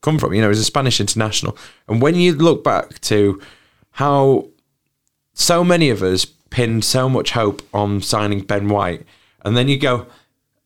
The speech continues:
<laughs> this is the thing, isn't it? We've, we've got all this hope on one player,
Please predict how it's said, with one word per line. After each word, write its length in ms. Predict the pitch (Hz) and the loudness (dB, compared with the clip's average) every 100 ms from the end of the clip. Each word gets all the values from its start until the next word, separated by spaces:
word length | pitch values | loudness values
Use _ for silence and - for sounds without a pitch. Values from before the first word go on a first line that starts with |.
| _ - _ | _ -20 _
<laughs> 0 | 110 - 110 - _ _ _ | -10 -8 -8 -10 _ _ _
this 200 | 156 151 | -2 -2
is 40 | 135 | 0
the 100 | 139 | -2
thing, 260 | 147 160 | 2 2
isn't 220 | 139 151 104 | 2 0 -2
it? 100 | 85 | 0
We've, 160 | 117 | 0
we've 280 | 82 117 - | 0 -4 0
got 180 | 143 - | -2 0
all 160 | 131 | 2
this 180 | 143 143 | 2 2
hope 220 | 139 113 | 0 -2
on 100 | 101 | -2
one 200 | 98 101 | 0 -2
player, 400 | 98 - 95 82 | -2 -4 -2 -4